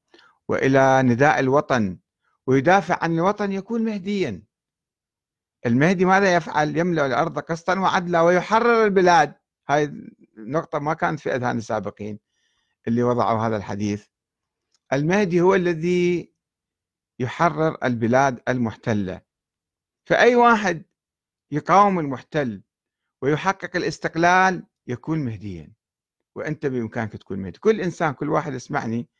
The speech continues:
بإمكانه أن يكون مهديًا، يتخذ على الأقل بالكلام. إذا هناك حديث أيضًا مشهور عن رسول الله صلى الله عليه وسلم أنه إذا المنكر واحد ما يقدر ي-، يعني، آه، في درجات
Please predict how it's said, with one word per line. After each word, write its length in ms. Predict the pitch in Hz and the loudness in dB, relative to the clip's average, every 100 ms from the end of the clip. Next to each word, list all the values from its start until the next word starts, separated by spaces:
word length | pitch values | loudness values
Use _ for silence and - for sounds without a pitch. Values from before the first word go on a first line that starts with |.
| _ _ _ _ _ _ | _ _ _ _ _ _
بإمكانه 680 | 120 135 127 156 151 131 | -2 -2 0 0 2 0
أن 100 | 113 | 0
يكون 360 | 113 - 123 107 | -2 -2 -2 -2
مهديًا، 560 | 101 98 104 95 85 - _ _ _ _ _ _ _ - | -4 -6 -6 -6 -8 -14 _ _ _ _ _ _ _ -2
يتخذ 520 | 170 180 240 220 233 - _ _ _ _ - | 0 2 -2 0 -2 -2 _ _ _ _ 0
على 160 | 226 220 | 2 2
الأقل 220 | 233 233 | 2 2
بالكلام. 580 | 247 - 240 226 214 208 | 2 2 4 4 2 -2
إذا 360 | 156 165 175 - _ _ _ _ | 0 2 0 -2 _ _ _ _
هناك 240 | 143 202 202 | 0 0 0
حديث 340 | 180 180 214 | -2 -2 0
أيضًا 220 | 170 208 | 0 2
مشهور 320 | 202 180 196 185 | 0 -2 -2 -2
عن 200 | 165 156 | -2 -6
رسول 200 | 147 147 | -4 -2
الله 180 | 156 | -2
صلى 100 | 165 139 | -2 -4
الله 100 | 123 | -6
عليه 240 | 120 117 | -4 -4
وسلم 200 | 113 123 _ _ _ _ _ _ _ _ | -2 -6 _ _ _ _ _ _ _ _
أنه 340 | 156 170 160 165 | 2 4 4 2
إذا 580 | 139 147 143 143 - | 2 2 2 0 -4
المنكر 920 | 117 110 - _ _ 135 190 - 151 139 | -6 -6 -12 _ _ -4 -4 -2 -6 -2
واحد 300 | 131 127 123 | -2 -2 -2
ما 80 | |
يقدر 340 | 180 160 139 - - | -2 -2 -4 -6 -8
ي-، 240 | 117 107 | -8 -8
يعني، 640 | 104 101 95 101 98 104 - _ _ _ _ _ 107 | -8 -8 -6 -4 -6 -8 -14 _ _ _ _ _ -4
آه، 560 | 98 90 87 - - | -4 -4 -6 -8 -10
في 180 | - 175 | 2 4
درجات 640 | 170 180 160 220 196 160 | 4 4 4 4 4 0